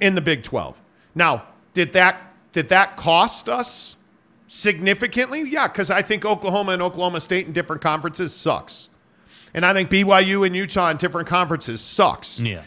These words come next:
Speaker 1: And I think the fact that U S C and U C L A stayed together in the Big Ten, I think, is massive. Because we also, you know, I think one of the things that you, you, you have to realize about the Pac-ten is we're gonna lose Washington and Washington State.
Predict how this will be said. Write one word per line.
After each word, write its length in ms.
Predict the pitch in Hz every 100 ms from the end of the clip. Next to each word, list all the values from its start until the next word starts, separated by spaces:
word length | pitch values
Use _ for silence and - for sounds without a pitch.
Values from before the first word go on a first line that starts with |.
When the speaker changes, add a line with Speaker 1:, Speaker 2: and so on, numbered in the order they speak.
| -
Speaker 1:
And 160 | - 160
I 120 | 175
think 360 | 180 208 202 -
the 100 | 190
fact 400 | 190 180 180 180
that 240 | 185 175
U 220 | 165 190
S 160 | 190 -
C 160 | 202 185
and 100 | 185
U 80 |
C 220 | 180 196 180
L 160 | 165
A 80 | 175
stayed 340 | - 180 180
together 420 | 180 165 170 190 185
in 60 |
the 80 | 170
Big 240 | 147 175
Ten, 320 | 139 175 190 202
I 100 | 160
think, 220 | 151 175 156
is 140 | 135
massive. 680 | 151 165 160 - 87 67 _ _ _ _ _
Because 340 | 175 180 190 143
we 160 | 185
also, 640 | 185 202 - 202 170 151 -
you 80 | 170
know, 120 | 170
I 60 | 165
think 240 | 175 185
one 140 | 196 196
of 80 |
the 60 | 170
things 180 | 202 165
that 160 | 185 160
you, 260 | 175 160 - _ _ -
you, 280 | 156 180 170 -
you 140 | 165
have 260 | 170 208 208
to 100 | 190
realize 460 | 185 208 185 180
about 200 | 156 175
the 60 | 170
Pac-ten 480 | 143 180 - 196 214
is 300 | 170 113 - _ _ _
we're 180 | 147 214
gonna 320 | 226 277 262
lose 420 | 202 233 226 165
Washington 640 | 156 156 165 - 151 170
and 100 | 147
Washington 540 | 139 135 - 123 - 107
State. 300 | - 78